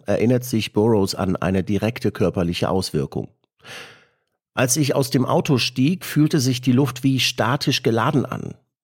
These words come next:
Da hatte ich das Gefühl, dass irgendwas nicht stimmte.“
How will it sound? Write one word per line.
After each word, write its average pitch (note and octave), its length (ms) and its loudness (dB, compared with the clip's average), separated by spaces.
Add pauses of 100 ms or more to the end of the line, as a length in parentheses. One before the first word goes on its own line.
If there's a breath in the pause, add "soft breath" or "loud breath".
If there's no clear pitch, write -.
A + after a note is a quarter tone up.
(120)
Da A2+ 260 2
hatte B2+ 180 0
ich C3 160 2
das A#2+ 200 0
Gefühl, B2+ 400 2
dass A#2+ 200 2
irgendwas B2 520 0
nicht - 240 0
stimmte.“ - 480 -2